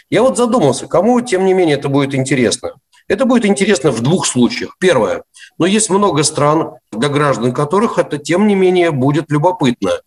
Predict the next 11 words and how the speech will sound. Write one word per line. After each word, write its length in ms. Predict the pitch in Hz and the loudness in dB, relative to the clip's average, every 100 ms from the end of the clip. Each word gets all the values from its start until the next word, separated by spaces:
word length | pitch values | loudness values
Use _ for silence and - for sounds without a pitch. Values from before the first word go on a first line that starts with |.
| - - | -16 -4
Это 240 | 180 180 | -2 0
и 160 | 147 139 | 0 0
страны 520 | - 139 135 123 117 127 | 0 0 2 2 0 0
Азии, 480 | 113 107 110 139 | 0 0 0 -2
и 180 | 156 127 | -2 -2
особенно 800 | 123 120 165 160 165 160 139 - - | 0 0 -2 0 2 2 0 -8 -14
страны, 480 | - - 147 151 151 | -12 -4 0 2 2
э, 280 | 151 - 131 | 0 -2 -2
Ближнего 480 | 123 147 131 139 131 | 0 0 0 0 2
Востока, 600 | 131 131 - 190 190 151 | 2 0 0 0 0 -4
и 460 | - 135 127 131 | -2 0 0 -2